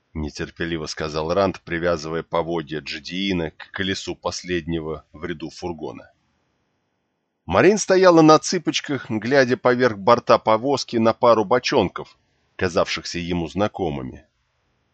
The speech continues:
Если только Ранд не ошибается, в них находились две печати из Квиндияра. Теперь, когда за неразрушимость печатей нельзя поручиться,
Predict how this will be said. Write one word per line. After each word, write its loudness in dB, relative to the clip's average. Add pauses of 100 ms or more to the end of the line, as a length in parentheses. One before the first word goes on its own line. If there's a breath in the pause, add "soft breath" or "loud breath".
Если -10
только -4
Ранд -2
не -2
ошибается, -6 (500)
в -8
них 0
находились 0
две -2
печати 0
из -8
Квиндияра. -2 (720)
Теперь, 0
когда -2
за -2
неразрушимость -4
печатей -6
нельзя -2
поручиться, -8